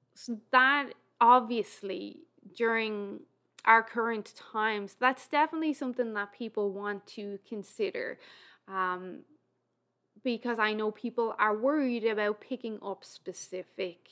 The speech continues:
viruses now. So there's also other studies. Um, hydrogen exerts neuroprotective effects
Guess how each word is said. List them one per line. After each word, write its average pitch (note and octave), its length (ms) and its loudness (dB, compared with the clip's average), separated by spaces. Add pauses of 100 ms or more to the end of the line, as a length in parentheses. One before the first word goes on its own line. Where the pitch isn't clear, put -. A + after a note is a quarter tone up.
(140)
viruses F#3+ 800 -6
now. F#3 300 -8 (920)
So D#4 320 6
there's D4+ 340 4
also C4+ 640 4
other A#3+ 380 0
studies. A3 720 -4
Um, F#3 760 -2 (180)
hydrogen F4+ 800 4
exerts C4+ 600 2
neuroprotective C#4 1200 0
effects - 880 0